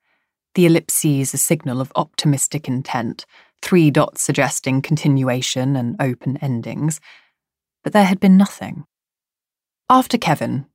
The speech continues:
she had told Jazz she was giving up the apps altogether. "I hear you, babe," Jazz said, wincing as she recounted the evening. "It's like they think I'm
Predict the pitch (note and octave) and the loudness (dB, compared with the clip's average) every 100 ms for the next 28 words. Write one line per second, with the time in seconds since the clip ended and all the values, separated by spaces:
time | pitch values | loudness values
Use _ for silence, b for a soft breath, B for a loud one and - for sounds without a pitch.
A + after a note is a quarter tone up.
0 | - - A3 A3 G#3 F3 D#3+ D3+ A#2+ A2+ | -10 2 4 4 4 2 2 2 0 0
1 | - C#3 C3+ D3+ C#3 C3+ - D3 C3+ - | -2 -2 -2 -2 0 -2 -2 -4 -4 -6
2 | - E3 D#3 D3 A#2 G#2 A2+ _ _ _ | -6 -4 -4 -4 -6 -8 -12 _ _ _
3 | _ _ _ - B B B B B B | _ _ _ -20 B B B B B B
4 | B _ F#3 E3+ F3 E3 D#3 C#3+ C#3+ C#3 | B _ 2 6 6 6 4 4 4 0
5 | D#3 _ _ _ - C3 B2+ - B2+ B2+ | -6 _ _ _ -6 -2 -2 -2 -4 -6
6 | - _ _ D3+ D3 - - A#2+ - A#2+ | -10 _ _ -2 -2 -2 -6 -6 -6 -6
7 | B2+ - C3 C3 - B2+ B2+ A#2+ A2+ B2 | -6 -4 -4 -6 -8 -10 -10 -8 -8 -8
8 | D3 _ _ _ _ b b b b b | -10 _ _ _ _ b b b b b
9 | _ _ - A#3+ - B3 D#4+ - C4 A#3+ | _ _ 0 0 4 2 2 2 2 4
10 | A3+ G3+ G3+ F#3+ F3+ | 6 6 6 6 4